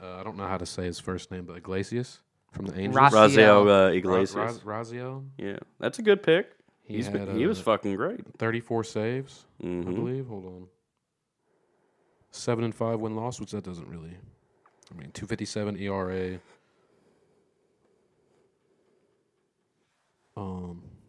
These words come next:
Speaker 1: opponent batting average two oh seven.
Speaker 3: I, uh,
Speaker 1: So
Speaker 3: wrote
Speaker 1: that's,
Speaker 3: that down for guys when
Speaker 1: that's
Speaker 3: I was
Speaker 1: pretty
Speaker 3: taking
Speaker 1: good.
Speaker 3: account of them.
Speaker 1: That's pretty good.
Speaker 2: Nobody remembers that he was on the Reds.
Speaker 1: He was
Speaker 3: Nobody
Speaker 1: on the
Speaker 3: does.
Speaker 1: Reds, yep.
Speaker 3: Yep.
Speaker 2: Yep.
Speaker 1: Yep.
Speaker 3: Fuck the Reds.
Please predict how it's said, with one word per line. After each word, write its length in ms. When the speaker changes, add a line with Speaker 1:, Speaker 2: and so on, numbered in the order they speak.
Speaker 1:
opponent 340
batting 260
average 260
two 160
oh 80
seven. 360
Speaker 3:
I, 100
uh, 240
Speaker 1:
So 60
Speaker 3:
wrote 200
Speaker 1:
that's, 40
Speaker 3:
that 180
down 240
for 140
guys 480
when 120
Speaker 1:
that's 60
Speaker 3:
I 20
was 120
Speaker 1:
pretty 180
Speaker 3:
taking 160
Speaker 1:
good. 80
Speaker 3:
account 180
of 60
them. 80
Speaker 1:
That's 120
pretty 200
good. 300
Speaker 2:
Nobody 460
remembers 520
that 120
he 120
was 180
on 160
the 100
Reds. 600
Speaker 1:
He 100
was 240
Speaker 3:
Nobody 0
Speaker 1:
on 80
the 60
Speaker 3:
does. 60
Speaker 1:
Reds, 240
yep. 140
Speaker 3:
Yep. 220
Speaker 2:
Yep. 120
Speaker 1:
Yep. 160
Speaker 3:
Fuck 400
the 120
Reds. 760